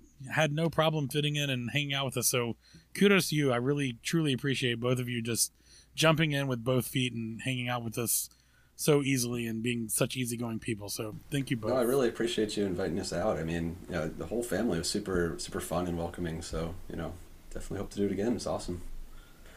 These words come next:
Speaker 2: Actually, you
Speaker 1: Yeah.
Speaker 2: know, and Jamie and Pat then invited me and Madeline to, uh, mini golf the next night.
Speaker 1: Yeah, so even after we left, you guys ended up going golfing with them. Tell us some more about
Speaker 2: Yeah,
Speaker 1: that.
Speaker 2: um, that was, that was really fun. So I th-, we did the, I mean, I have the scorecard here with me, actually.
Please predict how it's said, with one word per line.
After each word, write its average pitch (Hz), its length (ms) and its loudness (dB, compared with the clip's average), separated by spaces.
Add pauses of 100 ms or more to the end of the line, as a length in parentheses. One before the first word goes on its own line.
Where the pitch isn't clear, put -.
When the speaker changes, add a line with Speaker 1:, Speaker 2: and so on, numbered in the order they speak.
(460)
Speaker 2:
Actually, 143 360 4
you 120 60 6
Speaker 1:
Yeah. 107 120 6
Speaker 2:
know, - 60 -2
and 104 280 0
Jamie 110 400 4
and 92 440 -2
Pat 110 300 4
then 92 160 0
invited 90 400 2
me 90 120 0
and 87 100 2
Madeline 87 360 0
to, 82 380 -2
uh, 82 120 0
mini 110 260 2
golf 76 240 -2
the 82 100 -4
next 80 240 -6
night. - 260 -6 (600)
Speaker 1:
Yeah, 180 200 8
so 190 140 4
even 240 240 6
after 233 180 2
we 208 80 4
left, 196 280 6
you 165 100 -2
guys 160 140 4
ended 165 160 4
up 147 120 4
going 156 200 0
golfing 147 320 4
with 120 120 -2
them. 120 120 -2
Tell 180 140 4
us 196 80 0
some 190 140 2
more 175 120 4
about 120 220 8
Speaker 2:
Yeah, 147 180 2
Speaker 1:
that. - 20 0
Speaker 2:
um, 104 360 6
that 131 140 8
was, - 240 6
that 120 80 4
was 117 100 4
really 127 180 4
fun. 98 360 4
So 101 220 2
I 101 40 4
th-, - 120 -4
we 113 120 2
did 120 240 2
the, 104 320 4
I 98 60 -2
mean, 101 240 2
I 95 80 4
have 110 180 2
the 101 60 0
scorecard 95 600 2
here 80 140 -2
with 76 200 -4
me, 78 100 -4
actually. 80 420 -2